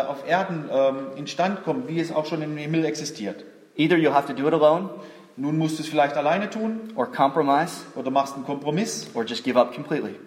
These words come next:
Speaker 1: oder du gibst komplett auf.
Speaker 2: And that's not what God desires for you.
Speaker 1: Aber das ist es nicht, was Gott für dich möchte.
Speaker 2: Okay? So singles,
Speaker 1: So Singles, hört her.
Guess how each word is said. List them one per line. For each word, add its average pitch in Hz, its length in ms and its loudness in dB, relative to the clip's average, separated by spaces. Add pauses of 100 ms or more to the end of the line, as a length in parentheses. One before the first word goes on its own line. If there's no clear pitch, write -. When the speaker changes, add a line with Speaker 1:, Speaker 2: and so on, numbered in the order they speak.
Speaker 1:
oder - 160 -8
du - 100 -8
gibst - 320 -8
komplett 117 300 -8
auf. 92 140 -4 (140)
Speaker 2:
And 127 100 -6
that's 160 200 -6
not 175 160 0
what 165 140 -4
God 165 240 -2
desires 143 420 0
for 107 180 -8
you. 95 200 -6
Speaker 1:
Aber - 160 -10
das - 180 -10
ist - 160 -12
es 139 140 -10
nicht, 190 240 -6
was - 160 -12
Gott 165 160 -6
für 139 120 -8
dich 175 220 -8
möchte. 170 400 -4 (200)
Speaker 2:
Okay? 127 320 0 (640)
So 151 240 4
singles, 214 640 2 (640)
Speaker 1:
So 101 200 -10
Singles, 151 500 -8
hört 110 220 -6
her. 147 220 0